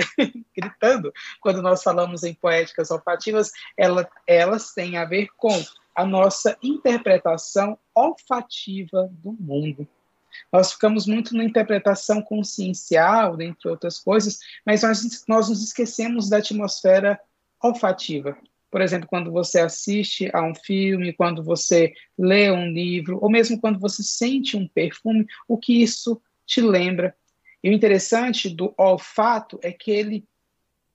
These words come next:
ele é imediato. Você o sente e logo depois você já começa a fazer um mergulho dentro de você mesmo.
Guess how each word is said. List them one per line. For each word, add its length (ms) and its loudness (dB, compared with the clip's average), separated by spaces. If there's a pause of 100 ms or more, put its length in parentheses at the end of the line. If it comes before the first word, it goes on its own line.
(280)
ele 260 -6
é 100 2
imediato. 1080 -2 (760)
Você 480 0
o 80 -10
sente 920 -6
e 60 -4
logo 340 4
depois 340 0
você 180 -4
já 80 0
começa 520 -2
a 160 -2
fazer 320 0
um 80 2
mergulho 880 2 (320)
dentro 260 0
de 100 0
você 320 0
mesmo. 360 -4